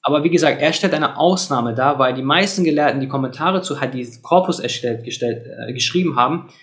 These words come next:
sind eben Fiqh-Gelehrte, Kalam-Gelehrte und so weiter. Und diese haben auch, während sie dann ihren Kommentar geschrieben haben, nicht über diesen Bereich der Hadith-Wissenschaften gesprochen, sondern eben versucht,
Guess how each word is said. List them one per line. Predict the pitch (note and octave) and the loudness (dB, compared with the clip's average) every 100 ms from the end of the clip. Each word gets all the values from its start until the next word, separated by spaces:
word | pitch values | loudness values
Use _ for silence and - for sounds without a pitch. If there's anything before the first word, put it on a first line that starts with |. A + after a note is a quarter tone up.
| _ | _
sind | - D3+ D3 | -6 -2 0
eben | C3+ C3+ | 0 -2
Fiqh-Gelehrte, | C3 F3+ F3+ - D3 D3 C#3+ C3+ | -2 -4 -4 -2 2 2 2 -2
Kalam-Gelehrte | C3+ C3 D3 C#3 A#2+ A#2 A2+ | -2 0 0 0 2 0 -2
und | A#2+ | -8
so | A#2 | -2
weiter. | A#2 A#2 D3 E3 - - _ | 0 0 -2 -4 -8 -20 _
Und | C#3+ C#3+ | -4 0
diese | A3+ A3 D3+ | 2 4 4
haben | E3 E3 | 4 4
auch, | D3+ C3 | 2 0
während | D3+ G#3 A3 G#3 | 2 2 2 0
sie | - D#3 | 2 2
dann | C#3 | 2
ihren | B2+ C3 | 0 -2
Kommentar | C3+ C3+ C3+ D3 | -2 -2 0 -2
geschrieben | C3+ - F#3+ E3+ | -2 -2 0 0
haben, | C3+ B2+ E3+ - _ - | 2 2 0 -6 _ -4
nicht | C#3+ G3+ A3+ - - - _ | 2 4 2 0 -10 -18 _
über | E3 D#3+ D3+ - - - _ _ _ | 2 4 4 4 -2 -18 _ _ _
diesen | D#3+ D3+ | 0 4
Bereich | C#3+ C#3 D#3 E3+ - | 4 4 2 0 -2
der | C3+ - | -4 -2
Hadith-Wissenschaften | C#3+ D#3 D#3+ B2 B2+ E3+ C#3+ C3+ A#2 A#2 A2 | -2 -2 -4 -4 -2 -2 -2 -6 -6 -8 -8
gesprochen, | A2+ - A#2 A#2+ E3 | -8 -8 -8 -8 -8
sondern | D3+ D3 C#3 C#3 | -4 -2 -2 0
eben | D#3 D3+ | 0 0
versucht, | C#3 B2+ D3 C#3+ - | -6 -2 -2 -2 -8